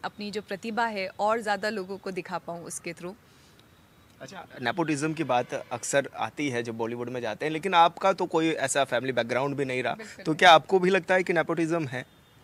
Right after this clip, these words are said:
Speaker 1: देखिए, अ, मुझे लगता है कि कुछ चीज़ें हो सकती होंगी, मैं अभी उतना डीपली शायद नहीं गई हूँ, शायद मुझे नहीं पता है, but मैं एक चीज़ मानती हूँ और उस चीज़ पे विश्वास भी रखती हूँ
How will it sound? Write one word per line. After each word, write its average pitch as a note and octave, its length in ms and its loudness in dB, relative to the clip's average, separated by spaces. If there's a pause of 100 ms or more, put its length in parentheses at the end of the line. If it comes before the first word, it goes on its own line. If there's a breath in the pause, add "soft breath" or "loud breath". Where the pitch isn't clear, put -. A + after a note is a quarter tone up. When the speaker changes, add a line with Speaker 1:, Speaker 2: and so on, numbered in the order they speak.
(600 loud breath)
Speaker 1:
देखिए, D#4 340 2
अ, C4+ 360 6
मुझे C#4+ 360 -4
लगता E4+ 300 -4
है E4+ 240 -4
कि F#4+ 320 -4 (720 soft breath)
कुछ F#4+ 140 0
चीज़ें F4+ 380 -2
हो D4 240 -6
सकती D#4 360 -6
होंगी, B3+ 400 -6 (140)
मैं B3+ 280 0
अभी B3 280 0
उतना C4+ 360 0
डीपली A#3+ 420 -6
शायद B3 280 0
नहीं A#3 240 -6
गई A#3 200 -4
हूँ, A#3+ 160 -8
शायद G#3 360 -2
मुझे G#3+ 240 -6
नहीं G#3 280 -8
पता F#3+ 280 -4
है, F#3 200 -6 (420 loud breath)
but B3 120 -2
मैं C#4 100 2
एक C#4 80 -2
चीज़ D4+ 280 -6
मानती A3+ 380 0
हूँ C#4 160 -4
और B3 200 2
उस B3+ 120 -8
चीज़ B3+ 200 -8
पे C#4 120 -6
विश्वास A3+ 500 0
भी C4 120 -4
रखती A#3 320 -4
हूँ B3 180 -8